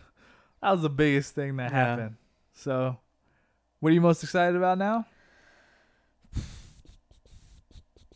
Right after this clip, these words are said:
Speaker 2: I don't know, man. You got me more excited about things I wasn't excited about.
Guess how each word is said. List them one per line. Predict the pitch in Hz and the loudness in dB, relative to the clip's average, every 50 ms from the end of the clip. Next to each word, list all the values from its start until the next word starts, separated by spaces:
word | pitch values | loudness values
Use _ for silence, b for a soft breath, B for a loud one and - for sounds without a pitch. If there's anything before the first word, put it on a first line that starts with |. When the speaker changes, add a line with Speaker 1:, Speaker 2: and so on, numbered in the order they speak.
| - - - - - - - - - - - - - - - - | -20 -20 -20 -20 -20 -20 -20 -20 -20 -20 -20 -20 -20 -20 -16 -14
Speaker 2:
I | 147 147 | -12 -10
don't | 147 151 151 | -8 -6 -6
know, | 151 156 175 180 170 | -4 -4 -4 -4 -4
man. | 143 123 120 123 127 131 139 147 147 b b b b b b b b b b - | -4 -6 -6 -6 -8 -8 -10 -12 -16 b b b b b b b b b b -8
You | 160 170 | -6 0
got | 180 226 262 285 277 | 4 4 4 4 4
me | 269 262 254 214 170 151 | 0 -2 -2 0 -2 -2
more | 147 143 139 139 165 185 185 | -2 -2 -2 -2 -2 -2 -2
excited | 170 - - - 180 156 151 147 | -4 -6 -8 -6 -4 -4 -4 -4
about | 135 135 127 123 - | -4 -6 -8 -8 -8
things | 151 139 139 127 135 | -8 -8 -8 -8 -8
I | 113 | -8
wasn't | 110 104 113 117 113 113 110 107 107 | -8 -8 -8 -8 -8 -8 -10 -12 -12
excited | 110 - - - 120 - - - - - | -14 -16 -18 -18 -16 -16 -16 -16 -16 -18
about. | - - - - - - | -18 -18 -18 -18 -20 -20